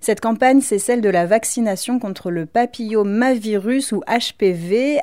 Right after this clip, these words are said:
Après les campagnes de vaccination contre le covid, pas facile pour les médecins de faire la promotion de ce vaccin et pas facile pour les patients, les parents de savoir sur quel pied danser. Dans cette émission, toujours accompagnée de ma co-animatrice et médecin Diala Nogier, nous allons essayer d'en savoir plus.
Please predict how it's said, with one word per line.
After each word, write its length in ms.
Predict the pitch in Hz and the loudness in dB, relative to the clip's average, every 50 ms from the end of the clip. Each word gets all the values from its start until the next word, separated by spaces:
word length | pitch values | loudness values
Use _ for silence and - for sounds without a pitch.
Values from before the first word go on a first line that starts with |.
| - - | -4 -6
Après 320 | - 190 - - - 202 | -8 -8 -8 -8 -8 -8
les 100 | 190 175 | -8 -6
campagnes 460 | - 208 208 202 - 208 220 214 196 | -6 -6 -6 -4 -4 -4 -2 -4 -4
de 100 | 180 170 | -4 -6
vaccination 720 | 165 160 180 196 208 - - - 220 208 196 196 - - 214 | -4 -4 -4 -4 -4 -6 -8 -6 -6 -4 -6 -6 -6 -8 -10
contre 320 | 202 196 175 160 - - 160 | -10 -10 -12 -10 -10 -8 -8
le 120 | 160 151 | -8 -8
covid, 440 | 165 - 226 220 214 220 247 285 285 - - _ - | -4 -2 -2 -2 -2 -2 -2 -4 -4 -4 -8 _ -2
pas 160 | 285 285 269 | -2 -2 0
facile 400 | - - 240 240 - - 254 247 | -2 -4 -4 -4 -4 -6 -6 -4
pour 160 | 233 214 208 | -2 -2 -2
les 80 | 208 202 | -2 -2
médecins 300 | 202 202 196 - 233 240 | -4 -6 -6 -6 -6 -6
de 40 | 226 | -4
faire 200 | - 196 180 175 | -4 -6 -6 -6
la 100 | 170 165 | -6 -6
promotion 440 | - - 226 226 220 208 - 233 | -4 -4 -2 -2 -2 -4 -6 -6
de 60 | 233 220 | -6 -6
ce 80 | - | -4
vaccin 440 | 196 175 175 175 - - 220 226 - - - - - - - - - - - | -4 -4 -4 -6 -6 -6 -6 -6 -6 -8 -14 -20 -20 -20 -20 -20 -16 -10 -6
et 60 | 220 | -2
pas 120 | - 240 247 | 0 0 2
facile 320 | - 247 226 - 302 294 | 2 0 0 2 0 0
pour 140 | 277 214 190 | 0 0 0
les 80 | 180 | 0
patients, 680 | 175 - 233 247 - - - 254 240 247 262 262 277 277 | 0 0 0 0 -2 -2 -2 0 0 0 2 2 2 2
les 140 | 254 196 | 2 2
parents 560 | 175 - 202 208 208 202 220 233 247 269 277 262 | 0 0 0 0 2 2 2 2 4 4 2 2
de 100 | 208 185 | 2 0
savoir 320 | - 208 196 190 233 247 | 0 0 0 0 0 -2
sur 180 | - - 202 190 | -4 -6 -8 -8
quel 200 | - 214 208 208 | -6 -8 -8 -6
pied 180 | - 254 247 | -4 -4 -2
danser. 380 | 214 208 202 196 - - 175 - _ _ _ - - - - - - - _ | -2 -2 -4 -4 -6 -8 -10 -10 _ _ _ -18 -18 -16 -18 -20 -20 -12 _
Dans 120 | - 202 | -6 -4
cette 200 | 196 208 196 175 | -2 -2 -2 -2
émission, 440 | 185 170 165 156 151 - - 247 277 | -2 -2 -2 -4 -4 -2 0 2 2
toujours 280 | 269 - 233 208 214 202 | 2 0 -2 -2 -2 -2
accompagnée 500 | 190 - 175 170 165 196 185 190 190 185 | -2 -2 -4 -4 -4 -4 -4 -4 -4 -4
de 80 | 175 | -4
ma 160 | 165 160 151 151 | -4 -4 -4 -6
co-animatrice 960 | - - 269 254 233 214 202 202 196 196 185 180 - - - 196 - - | -4 0 2 2 4 2 2 0 -2 -4 -4 -6 -6 -8 -10 -10 -8 -8
et 40 | 185 | -6
médecin 380 | 175 165 160 156 - - 156 156 | -6 -6 -8 -8 -8 -6 -4 -4
Diala 320 | 156 165 202 202 220 214 | -2 0 0 0 0 0
Nogier, 540 | 185 170 160 156 156 170 202 233 247 262 262 | -2 -4 -6 -8 -8 -6 -4 -2 0 0 0
nous 160 | 254 214 180 | 0 0 0
allons 160 | 180 180 214 | -2 -2 -2
essayer 280 | 233 220 - 208 220 254 | -2 -4 -4 -4 -2 0
d'en 120 | 240 240 | 0 0
savoir 340 | 226 - 247 233 220 175 - | 0 0 0 0 -2 -2 -4
plus. 380 | - - - - - - - | -10 -20 -20 -18 -18 -18 -20